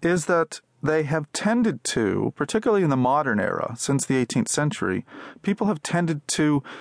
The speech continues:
see in the decline and the fall of the Roman Empire lessons for their own societies. And you can see this very clearly if you just simply look at some of the reasons that are given for the decline and fall,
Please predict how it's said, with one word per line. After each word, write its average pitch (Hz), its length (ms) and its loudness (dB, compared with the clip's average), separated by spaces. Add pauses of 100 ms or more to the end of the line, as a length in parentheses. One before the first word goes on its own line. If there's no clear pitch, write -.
(120)
see 196 640 2
in 135 140 4
the 127 80 2
decline 131 760 2
and 120 180 2
the 110 60 -2
fall 131 420 2
of 110 80 0
the 110 80 2
Roman 104 240 2
Empire 120 640 0 (600)
lessons 143 840 0 (380)
for 135 280 0
their 127 200 4
own 117 160 0
societies. 107 720 -2 (1040)
And 139 380 0 (320)
you 151 140 2
can 160 160 0
see - 160 0
this 220 120 2
very 165 320 2
clearly 160 540 2
if 127 160 -2
you 143 120 2
just 135 200 -4
simply 160 300 0
look 143 340 0
at 131 240 -2 (340)
some 185 400 0
of 151 140 0
the 139 100 2
reasons 139 540 2
that 120 140 0
are 120 100 0
given 120 500 -2 (460)
for 147 340 2
the 131 80 -2
decline 110 480 0
and 101 140 0
fall, 107 500 0